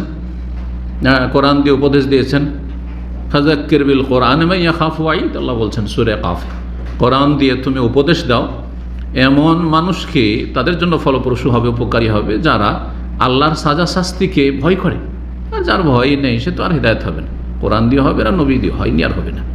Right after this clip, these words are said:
জি। রমজান মাসে কোরআন নাজিল হয়েছে। রমজান মাসের সাথে কোরআনে কারীমের গভীর সম্পর্ক, এটা স্পষ্ট হয়। এই জন্য এই মাস হচ্ছে শাহরুল কোরআন, কোরআনের মাস।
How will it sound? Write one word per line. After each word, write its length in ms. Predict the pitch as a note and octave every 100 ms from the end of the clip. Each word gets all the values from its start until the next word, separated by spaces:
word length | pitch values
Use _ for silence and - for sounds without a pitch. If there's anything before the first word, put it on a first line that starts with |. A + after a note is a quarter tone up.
| -
জি। 80 | - - - - - - - - - - - - - - - - - - - - - - - - - - - - - -
রমজান 360 | B2+ C#3+ C#3 D3+
মাসে 240 | D3+ E3+
কোরআন 340 | - B2+ B2+
নাজিল 260 | A2 F#2+ F2
হয়েছে। 200 | F#2+ - -
রমজান 400 | C3+ C#3 D#3 E3
মাসের 280 | D3+ C#3 D3+
সাথে 260 | D#3+ F3
কোরআনে 360 | E3+ C3+ C#3 C#3
কারীমের 420 | C#3 C#3 C#3 C#3+
গভীর 280 | B2+ C3+ F3+
সম্পর্ক, 520 | - D#3+ D3 D#3 -
এটা 280 | A2 G#2+ G#2
স্পষ্ট 380 | - E2+ - G2+
হয়। 160 | - - - - - - - - - - - -
এই 60 | G#2
জন্য 200 | A#2+ B2
এই 100 | A#2
মাস 280 | A#2+ C3+
হচ্ছে 160 | C#3 C#3+
শাহরুল 340 | C3 C3 C#3
কোরআন, 340 | B2+ A#2 B2 D#3 A2
কোরআনের 280 | A2+ G#2 F#2 D2+
মাস। 200 | - -